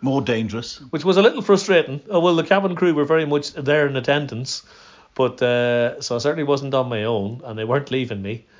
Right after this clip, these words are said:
Speaker 2: I have to say, they were extremely, uh, you know, attentive, really. And I could try to see it from their point of view. You know, I obviously got a little bit frustrated, um,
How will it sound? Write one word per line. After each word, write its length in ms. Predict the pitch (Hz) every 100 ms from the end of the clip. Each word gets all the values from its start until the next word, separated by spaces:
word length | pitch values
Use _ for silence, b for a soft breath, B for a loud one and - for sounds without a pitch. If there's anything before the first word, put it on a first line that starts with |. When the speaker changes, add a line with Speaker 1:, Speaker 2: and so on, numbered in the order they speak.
| B B -
Speaker 2:
I 40 |
have 220 | 104 104 -
to 100 | 113
say, 260 | - 113
they 120 | 120
were 180 | 110 110
extremely, 680 | 107 - 135 127 113 104 107
uh, 220 | 107 101 -
you 100 | 123
know, 280 | 107 95 98 -
attentive, 720 | 123 113 - 135 131 101 -
really. 380 | 123 120 101 110 B B B B
And 140 | 123
I 60 | 120
could 260 | 120 170 165
try 140 | 180
to 100 | 170
see 180 | - 156
it 100 | 147
from 140 | 135
their 160 | 131 113
point 300 | - 110 104
of 60 |
view. 120 | 95 98
You 160 | 98
know, 100 | 120
I 200 | 120 123
obviously 260 | 123 117 123
got 140 | 120
a 20 |
little 220 | 113 120 107
bit 160 | 107
frustrated, 500 | - 101 - 98 92 95 _ -
um, 400 | 98 92 92